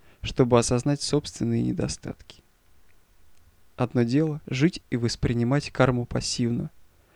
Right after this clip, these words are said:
смиренно терпя ее корректировки. И совсем другое — пытаться понять и осмыслить их, чтобы получить новый импульс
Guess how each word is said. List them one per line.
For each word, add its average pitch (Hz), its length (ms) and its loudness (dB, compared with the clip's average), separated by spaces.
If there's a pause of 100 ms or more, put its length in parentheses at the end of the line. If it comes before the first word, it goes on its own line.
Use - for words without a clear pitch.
(120)
смиренно 131 540 4
терпя 120 460 4
ее 117 220 4
корректировки. - 840 0 (640)
И - 80 -12
совсем 120 460 -2
другое — 131 520 -2 (720)
пытаться - 400 2
понять 135 380 0
и - 140 -2
осмыслить - 600 -2
их, - 160 -20 (480)
чтобы 131 340 4
получить 135 480 4
новый 160 320 8
импульс 139 460 2